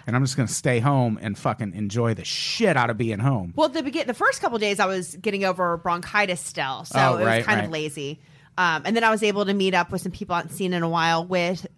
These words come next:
Speaker 2: uh, one of them was Kat Reinhardt.
Speaker 1: Kat,
Speaker 2: a
Speaker 1: we love
Speaker 2: friend of
Speaker 1: Kat
Speaker 2: ours.
Speaker 1: Reinhardt.
Speaker 2: And, uh, just, you know, they recently had the, um, memorial at the Hollywood Improv for Ralphie May.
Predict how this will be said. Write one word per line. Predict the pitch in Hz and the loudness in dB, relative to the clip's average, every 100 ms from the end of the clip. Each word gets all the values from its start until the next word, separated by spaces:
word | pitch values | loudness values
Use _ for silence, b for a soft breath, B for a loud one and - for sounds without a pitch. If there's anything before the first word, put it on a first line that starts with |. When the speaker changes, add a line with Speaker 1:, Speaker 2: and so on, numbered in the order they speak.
| - | -2
Speaker 2:
uh, | 165 156 | 0 0
one | 170 262 | 2 0
of | 294 | 0
them | 196 | 0
was | 185 | -2
Kat | - - 247 220 - | -4 -2 2 2 2
Reinhardt. | 196 180 175 180 180 - _ - | 0 0 2 2 2 -4 _ -18
Speaker 1:
Kat, | - 330 339 320 | 0 4 6 4
Speaker 2:
a | - | 2
Speaker 1:
we | 294 | 2
love | 294 | 4
Speaker 2:
friend | 285 262 | 4 4
of | 269 | 4
Speaker 1:
Kat | 220 190 | 4 4
Speaker 2:
ours. | 202 | 4
Speaker 1:
Reinhardt. | 185 165 160 131 117 | 4 4 4 4 4
Speaker 2:
And, | 214 208 202 202 214 | 4 4 2 0 2
uh, | 190 180 175 170 151 170 - - | 4 4 4 2 0 -8 -14 -8
just, | 208 | -6
you | 226 | 0
know, | 220 220 | 2 2
they | 202 180 | 2 0
recently | 185 180 214 185 185 | -2 -2 -4 -4 -4
had | 170 175 175 170 170 | -2 2 2 0 -4
the, | - 170 165 160 160 | -4 -2 0 -2 -4
um, | 170 151 147 139 - | -2 -2 -2 -6 -8
memorial | 190 180 175 185 226 202 175 - | 0 2 2 2 4 4 4 2
at | 175 | -2
the | 175 | -2
Hollywood | 175 180 170 | 0 0 0
Improv | 180 185 165 160 | 0 2 2 2
for | 175 156 151 | 0 0 2
Ralphie | 175 170 196 | 2 2 0
May. | 180 220 269 185 165 202 | 0 2 2 2 -2 -6